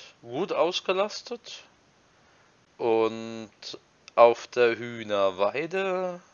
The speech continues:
hat's hundertdreizehn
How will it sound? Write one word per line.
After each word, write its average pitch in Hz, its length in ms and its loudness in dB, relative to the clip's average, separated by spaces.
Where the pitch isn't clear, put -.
hat's - 280 -2
hundertdreizehn 165 1300 0